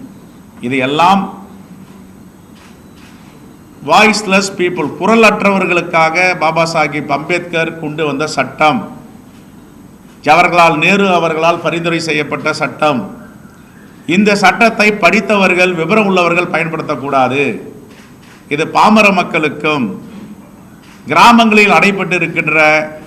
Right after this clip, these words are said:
பேச முடியாத வாய்ஸ்லெஸ் பீப்புளுக்கு தான் இந்த சட்டம். நான் இது பக்கம் போறது இல்லை.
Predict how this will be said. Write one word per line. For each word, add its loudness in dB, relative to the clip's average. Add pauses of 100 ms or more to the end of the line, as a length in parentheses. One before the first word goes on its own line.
(640)
பேச 2
முடியாத 2
வாய்ஸ்லெஸ் 0
பீப்புளுக்கு -6
தான் -4
இந்த -8
சட்டம். -4
நான் -2
இது -6
பக்கம் -8
போறது -4
இல்லை. -2